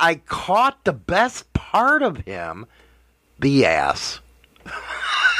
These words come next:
She turned around. I told her, "Take, you know, turn around. I wanna take a picture."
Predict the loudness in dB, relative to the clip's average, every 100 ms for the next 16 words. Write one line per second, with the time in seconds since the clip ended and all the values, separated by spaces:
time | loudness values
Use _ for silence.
0 | 2 0 -2 -2 -2 0 0 0 0 0
1 | 0 -2 0 -2 0 0 0 0 -4 0
2 | -2 -2 -4 -4 -2 0 0 2 0 0
3 | -2 -2 2 2 4 4 4 4 4 4
4 | 4 2 2 2 0 -12 0 2 4 2
5 | 0 4 4 6 6 4 2 0 0 2
6 | 2 0 -6 -8